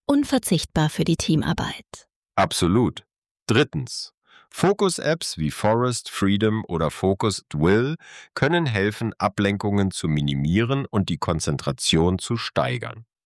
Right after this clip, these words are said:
Speaker 1: Wie funktionieren solche Apps?
Speaker 2: Unterschiedlich. Manche blockieren ablenkende Websites für bestimmte Zeiträume,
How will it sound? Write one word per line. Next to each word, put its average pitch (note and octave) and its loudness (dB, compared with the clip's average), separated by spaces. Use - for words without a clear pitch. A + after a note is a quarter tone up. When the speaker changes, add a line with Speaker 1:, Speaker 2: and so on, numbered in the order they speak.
Speaker 1:
Wie C4 2
funktionieren C#4 2
solche D#3 2
Apps? - -2
Speaker 2:
Unterschiedlich. D2 -2
Manche F3 2
blockieren C3 0
ablenkende A2 0
Websites A#2+ 0
für F#2 2
bestimmte A#2 0
Zeiträume, G#2 0